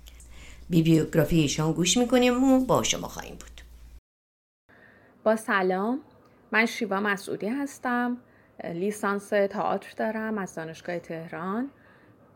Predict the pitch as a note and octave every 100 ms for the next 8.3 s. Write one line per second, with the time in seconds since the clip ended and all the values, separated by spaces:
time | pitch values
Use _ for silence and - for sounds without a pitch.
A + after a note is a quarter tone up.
0 | _ - F3+ F3 F#3+ G3 F#3 F#3 - G3
1 | G3 G3+ G3 F3+ E3 E3+ - G3+ G#3 A#3+
2 | A#3+ F#3+ E3 D#3+ - F3 F3 F3+ D#3+ D#3+
3 | E3+ A3+ C4+ _ - - - - F3 E3+
4 | F#3+ G3 G#3 G#3 - - D#3 D#3 D3+ D3
5 | D#3 F#3 - F3 E3+ F#3+ F#3 - E3+ E3
6 | E3+ G3+ - D#3+ F#3+ - - A3+ A#3 A#3
7 | G3 - D#3 D#3 - E3+ E3+ F3 E3+ C#3+
8 | - C#3+